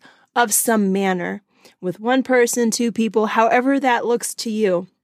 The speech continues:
But we have to be open and be seen. And that includes our mental health. So I'm really eager for you to listen to Allison today.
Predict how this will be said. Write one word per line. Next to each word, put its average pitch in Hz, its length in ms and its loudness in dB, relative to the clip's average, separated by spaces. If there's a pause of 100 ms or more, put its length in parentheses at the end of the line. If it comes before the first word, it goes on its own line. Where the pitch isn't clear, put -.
(760)
But 202 140 2
we 220 140 0
have - 460 -2
to - 140 -4
be 208 260 -4
open 202 400 0
and 185 220 -4
be 185 160 -6
seen. 185 640 -6 (680)
And 202 160 4
that 202 140 4
includes 196 420 0
our 180 100 0
mental 175 280 -4
health. 185 280 -6
So - 120 -4
I'm 185 180 0
really 226 240 4
eager 190 320 0
for 180 140 -4
you 175 320 0
to 185 180 -8
listen 175 360 -6
to 180 220 -6
Allison 170 440 -8
today. 175 380 -12